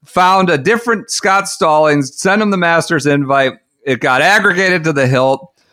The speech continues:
Fake Scott Stallings made content out of it for, like, days. He's got pictures going, "Here we are at the U P S store." Uh, proper, like, Masters uses U P S, I think, not FedEx.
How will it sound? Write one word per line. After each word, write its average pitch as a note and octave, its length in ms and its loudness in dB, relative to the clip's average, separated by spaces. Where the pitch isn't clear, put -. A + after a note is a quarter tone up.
Fake A3+ 440 -4
Scott G#3 340 0
Stallings F#3 480 0
made D#3+ 200 -2
content F3 520 0
out B2+ 180 2
of C#3+ 140 2
it F#3+ 100 -2
for, - 180 -2
like, C3 300 -2
days. E3+ 380 0
He's B2 180 -2
got D3 480 0
pictures F3+ 420 -2
going, F3 260 2
"Here A3 180 2
we C4 140 2
are C#4 260 2
at B3+ 100 -4
the A#3+ 100 -4
U C4 180 -2
P B3+ 180 -2
S B3+ 200 0
store." G#3+ 520 0
Uh, F3 380 2
proper, F#3+ 560 0
like, D3 200 -2
Masters D#3+ 560 -2
uses D3+ 280 -2
U D3+ 100 2
P C#3 220 -2
S, C3 240 0
I G#2+ 100 0
think, A#2 240 -2
not B2 260 -4
FedEx. A2+ 460 -2